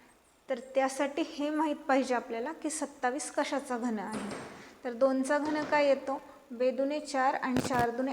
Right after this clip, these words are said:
आठ. आणि बी म्हणजे तीनचा घन काय येतो, तीन त्रिक नऊ आणि नऊ त्रिक सत्तावीस, म्हणजेच हा आहे तीनचा घन.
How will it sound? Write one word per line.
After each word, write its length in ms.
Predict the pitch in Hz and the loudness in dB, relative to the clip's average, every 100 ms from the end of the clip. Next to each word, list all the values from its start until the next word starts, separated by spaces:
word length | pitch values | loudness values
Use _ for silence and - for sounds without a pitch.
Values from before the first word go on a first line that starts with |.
| - 254 | -2 -2
आठ. 180 | 202 - - - - - - - - - - | -2 -4 -14 -16 -20 -20 -20 -20 -20 -20 -14
आणि 400 | 233 233 240 240 247 233 214 - | -10 -6 -4 -4 -4 -8 -8 -2
बी 400 | 247 233 247 247 - 269 - - | 0 2 0 -2 -8 -14 -14 -12
म्हणजे 360 | 277 247 233 247 - 285 | -4 -2 0 -2 -2 0
तीनचा 360 | 269 269 302 | 0 2 2
घन 220 | 302 302 | 0 -2
काय 200 | 302 277 | 0 0
येतो, 400 | 247 240 330 359 - - - - | 0 -2 -4 -4 -8 -16 -18 -8
तीन 160 | 254 240 | -6 -4
त्रिक 240 | 277 269 | -4 -2
नऊ 220 | 254 247 | -2 -2
आणि 300 | 330 254 240 | -2 -2 -2
नऊ 240 | 240 233 226 | 0 -2 -2
त्रिक 280 | 311 330 | -4 -4
सत्तावीस, 600 | - 277 - - 214 - - | -2 -4 -2 -4 -4 -6 -4
म्हणजेच 520 | 262 254 247 320 320 - - - - | 0 0 0 -4 -6 -14 -16 -20 -8
हा 100 | 247 | -6
आहे 320 | - 233 247 | -4 -4 -4
तीनचा 640 | 247 - - 254 233 - 262 | -6 -8 -4 -2 -2 2 2
घन. 300 | 262 311 | 4 6